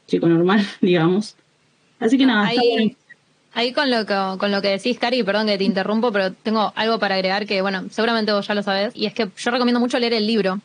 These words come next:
Speaker 2: de La Naranja Mecánica porque es tan distinta la historia. O sea, a ver, todo lo que pasa es prácticamente lo mismo, pero lo vivís desde justamente el personaje y es muy loco, tipo, te lleva por un viaje de estar en la mente de él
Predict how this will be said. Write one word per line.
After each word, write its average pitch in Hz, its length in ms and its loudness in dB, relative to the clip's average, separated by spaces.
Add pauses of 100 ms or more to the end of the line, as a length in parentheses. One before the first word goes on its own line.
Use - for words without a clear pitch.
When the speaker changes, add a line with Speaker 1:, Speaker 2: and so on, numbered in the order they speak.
(200)
Speaker 2:
de 214 120 -2
La 185 120 -2
Naranja 202 180 -2
Mecánica 214 380 -2
porque 190 500 -4 (340)
es 247 120 -8
tan 339 180 -4
distinta 262 500 -2
la 190 80 -2
historia. 190 400 -4
O 214 80 -8
sea, 226 220 -2 (540)
a 190 80 -2
ver, 190 200 -2 (720)
todo 240 120 0
lo 240 100 2
que 208 100 0
pasa 220 380 -2
es 202 200 -6 (1500)
prácticamente 202 440 -2
lo 208 60 0
mismo, 220 300 -2 (100)
pero 208 180 0
lo 208 200 0
vivís 240 440 -4 (100)
desde 190 440 -4
justamente 240 360 -2
el 220 60 -2
personaje 202 720 -4
y 180 480 -8
es 226 140 -8
muy 247 180 2
loco, 226 280 -4
tipo, 190 320 -6
te 196 160 -8
lleva 247 260 -2
por 208 200 -4
un 226 160 0
viaje 220 340 -2
de 202 180 -2
estar 202 220 -6
en 226 120 -2
la 196 120 -2
mente 214 300 -2
de 196 280 -2
él 226 220 -4